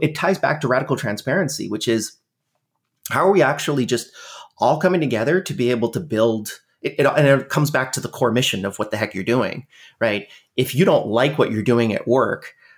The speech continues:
well, of course you're gonna work two or three jobs, and you're gonna kinda, like, minimize the amount of work that you need to do for the job that you don't wanna do, and you're gonna try to maximize the amount of time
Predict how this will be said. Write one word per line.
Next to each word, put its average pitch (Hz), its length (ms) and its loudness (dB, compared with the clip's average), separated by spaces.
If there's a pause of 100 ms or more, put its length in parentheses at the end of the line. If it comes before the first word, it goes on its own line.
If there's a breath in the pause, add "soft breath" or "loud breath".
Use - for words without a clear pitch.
(160 soft breath)
well, 147 100 4
of 156 120 2
course 220 240 2
you're 120 100 0
gonna 113 140 0
work 107 220 -2
two - 140 -4
or 107 80 -2
three 110 200 -6
jobs, 104 380 -2
and 110 100 -2
you're 110 100 -2
gonna 120 160 2
kinda, 120 240 -4
like, 113 220 -2 (460 soft breath)
minimize 156 720 4
the 147 100 2
amount 127 180 4
of 120 100 0
work 123 160 2
that - 120 -6
you 120 80 0
need 120 120 2
to 113 80 -8
do 113 120 0
for 117 80 -6
the 110 100 -2
job 110 240 2
that - 120 -12
you 113 80 -6
don't 131 260 2
wanna 104 220 0
do, 101 360 -4
and 131 80 -2
you're 120 100 2
gonna 123 140 2
try 120 140 0
to 110 60 -2
maximize 113 540 -2
the 104 60 -8
amount 104 160 -4
of 101 80 -14
time 104 400 -4